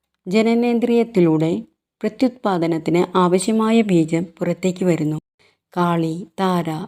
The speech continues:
ത്രിപുരസുന്ദരി, ഭുവനേശ്വരി, ധൂമാവതി, മാതംഗി, വെകളാമുഖി, ഭൈരവി, കമല, ചിന്നമസ്ത എന്നിവരാണ് ദശമഹാവിദ്യാദേവതകൾ.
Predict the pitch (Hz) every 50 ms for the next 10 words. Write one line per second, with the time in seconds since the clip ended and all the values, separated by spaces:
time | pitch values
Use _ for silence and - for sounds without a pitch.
0 | - _ - 196 208 185 220 220 220 208 - 202 175 156 165 156 156 160 160 160
1 | - - - 196 202 214 214 220 220 214 208 - 175 160 170 160 156 160 - _
2 | - 190 196 214 214 214 214 214 208 202 180 151 170 165 165 160 165 - 180 180
3 | 180 185 190 208 214 208 196 170 165 160 160 160 - _ _ _ - 202 202 208
4 | 226 226 226 233 233 220 196 170 160 - 170 156 160 170 170 - _ _ _ _
5 | - 202 208 214 220 226 226 190 175 160 160 165 170 - - - 196 196 208 220
6 | 196 160 160 165 190 - - _ - - 220 220 226 233 226 202 170 151 - -
7 | 156 160 180 180 _ _ 190 196 202 202 180 165 160 160 151 156 180 233 294 -
8 | - _ - - _ _ _ _ _ - 165 196 202 - - 233 240 226 196 170
9 | 185 180 180 180 185 180 151 147 165 170 165 175 180 214 202 185 175 160 151 151
10 | 147 151 147